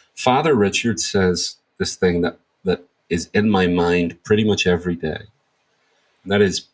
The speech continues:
because oppositional energy always recreates itself,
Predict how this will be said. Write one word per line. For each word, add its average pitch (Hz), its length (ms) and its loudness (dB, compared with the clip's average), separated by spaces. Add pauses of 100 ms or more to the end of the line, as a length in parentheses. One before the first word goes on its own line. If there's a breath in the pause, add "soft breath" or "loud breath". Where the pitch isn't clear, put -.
(100)
because 123 440 0
oppositional 90 840 -2
energy 85 580 -6 (880)
always 92 840 0 (280)
recreates 85 800 -2
itself, - 500 -8